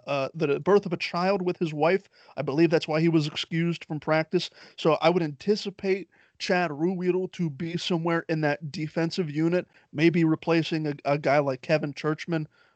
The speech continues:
uh, who doesn't have a ton of really great N H L experience.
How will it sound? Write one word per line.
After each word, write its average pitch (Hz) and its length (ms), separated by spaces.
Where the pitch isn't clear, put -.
uh, 147 280
who 139 340
doesn't 160 320
have 151 100
a 123 60
ton 165 460
of 147 240
really 156 300
great 151 500
N 165 100
H 170 180
L 160 100
experience. 160 640